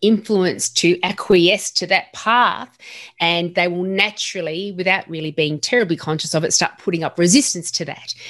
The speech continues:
And then there's a bit of a conflict. Both sides are getting further and further away from each other in terms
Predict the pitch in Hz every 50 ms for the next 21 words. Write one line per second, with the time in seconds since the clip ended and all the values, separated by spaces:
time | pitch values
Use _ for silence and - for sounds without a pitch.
0 | - - - - - 185 185 180 170 165 156 151 156 160 - 160 147 - 151 -
1 | - - 330 254 - - 185 143 - - - _ _ _ - 214 220 240 247 -
2 | - _ _ _ - - 175 170 170 170 160 156 - 165 170 165 160 160 - -
3 | - 190 185 185 185 175 165 156 - - 262 311 311 240 208 170 160 165 160 175
4 | 185 202 220 220 - - 175 170 160 147 - - 165 156 156 156 156 156 151 -
5 | - 170 156 165 160 147